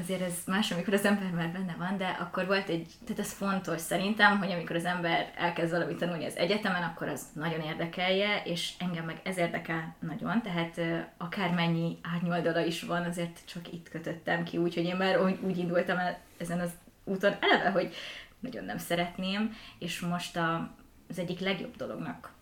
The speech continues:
tartom, amit valaha így önállóan sikerült meghozni döntést, hogy én az életemmel kapcsolatban, hogy én ezt fogom és akarom csinálni, hogy én végül erre a pályára jöttem.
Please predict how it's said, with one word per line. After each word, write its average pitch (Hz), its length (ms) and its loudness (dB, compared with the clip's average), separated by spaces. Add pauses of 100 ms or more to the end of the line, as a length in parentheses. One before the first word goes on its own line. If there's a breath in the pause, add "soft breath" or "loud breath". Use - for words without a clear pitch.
(120)
tartom, 175 340 4
amit 170 260 -2
valaha 170 600 4
így - 520 -6
önállóan 170 380 6
sikerült 175 380 4
meghozni 180 380 4
döntést, 190 560 4
hogy 170 200 2
én 165 320 0 (240)
az 170 60 -2
életemmel 180 380 2
kapcsolatban, 165 440 0
hogy 175 80 0
én 170 60 2
ezt 170 160 -4
fogom 170 260 -2
és 170 160 -4
akarom 170 380 -4
csinálni, 180 560 -2
hogy 165 140 -6
én 170 320 -2 (100)
végül 170 440 -4
erre - 200 -8
a - 140 -6
pályára 165 500 -4 (560 loud breath)
jöttem. 185 920 0